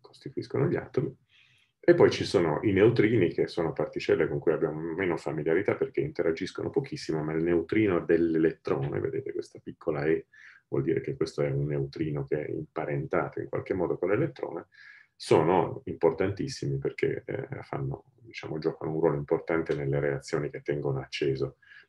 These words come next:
il Sole. E quindi questa prima colonna è la, la, la, la colonna della materia ordinaria, quella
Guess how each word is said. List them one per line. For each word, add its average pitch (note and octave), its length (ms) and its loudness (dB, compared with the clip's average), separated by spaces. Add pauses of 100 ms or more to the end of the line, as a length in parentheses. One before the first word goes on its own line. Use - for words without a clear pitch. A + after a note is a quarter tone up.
il - 160 -6
Sole. C#2 520 -2 (360)
E - 60 0
quindi D#2 220 0
questa - 200 2
prima G2+ 300 6
colonna G2 500 6
è E2 60 4
la, D2 240 2
la, - 140 -4
la, - 240 -10
la - 160 -18
colonna E2 420 2
della D2+ 240 -2
materia E2 500 2
ordinaria, D2+ 600 0
quella D2+ 480 -4